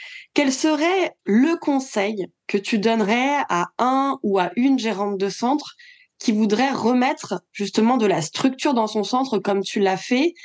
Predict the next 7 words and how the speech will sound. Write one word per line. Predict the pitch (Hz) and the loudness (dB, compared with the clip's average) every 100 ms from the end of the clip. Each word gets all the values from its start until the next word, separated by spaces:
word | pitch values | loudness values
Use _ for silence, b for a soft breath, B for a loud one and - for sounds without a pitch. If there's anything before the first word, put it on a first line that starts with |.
| B B _ | B B _
et | - | -6
qui | - 220 | -2 0
voudrait | 214 226 269 - | 2 0 0 -4
apprendre | 220 - 262 285 - - | -6 -2 -2 -2 -4 -4
à | 202 | -4
travailler | - 220 208 226 | -2 -2 0 -2
différemment ? | 190 226 226 254 202 185 175 | -2 -4 0 0 2 0 0